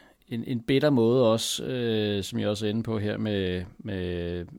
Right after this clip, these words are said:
det sidste, den sidste aktion med skud på overlægger. Men vi har jo faktisk også en mere, ikke? Altså, det er jo to på, på træværket, Henrik, som, øh, jeg tror, det er Ure, der har den første af dem, ikke? Øh, så der er vel egentlig muligheder til, vi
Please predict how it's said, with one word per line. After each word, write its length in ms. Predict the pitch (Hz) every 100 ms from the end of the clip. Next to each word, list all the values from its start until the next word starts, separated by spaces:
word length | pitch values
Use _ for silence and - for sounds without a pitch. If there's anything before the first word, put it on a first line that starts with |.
| -
det 80 | 101
sidste, 300 | - 113 104
den 60 | 92
sidste 300 | 120 113 110
aktion 460 | 98 - 113 -
med 140 | 101 92
skud 240 | - 107
på 120 | 110
overlægger. 320 | 95 107 104
Men 120 | 101 101
vi 40 |
har 120 | 101
jo 60 | 131
faktisk 280 | 123 107 107
også 180 | 107
en 180 | 113 131
mere, 260 | 104 98 127
ikke? 120 | 123
Altså, 160 | 104 107
det 60 |
er 40 | 104
jo 60 |
to 240 | - 135 -
på, 280 | 117 110 98
på 100 | -
træværket, 520 | - 104 120 113 110
Henrik, 300 | 110 110 110
som, 260 | - 107 104
øh, 260 | 101 95
jeg 140 | 101 104
tror, 100 | 117
det 80 | 117
er 40 |
Ure, 220 | 113 117 120
der 60 |
har 100 | 101
den 100 | 98
første 300 | 110 104 117
af 80 | 113
dem, 100 | 117
ikke? 120 | 127 _ - - - _ - 120 110 101 95 92
Øh, 60 | 92
så 80 | 98
der 100 | 92
er 80 |
vel 100 | 139
egentlig 220 | 143 131 131
muligheder 480 | 139 208 165 -
til, 220 | 110 117 110
vi 420 | 107 104 101